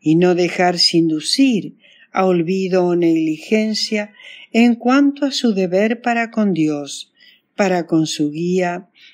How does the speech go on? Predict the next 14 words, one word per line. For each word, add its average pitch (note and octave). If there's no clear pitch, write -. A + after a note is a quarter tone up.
y G#3
para A3+
con B3+
la B3
humanidad. F3+
Por G#3
sus F#3
obras F#3+
será E3+
juzgado A#3
y E3+
justificado E3+
o B3
condenado. C#3+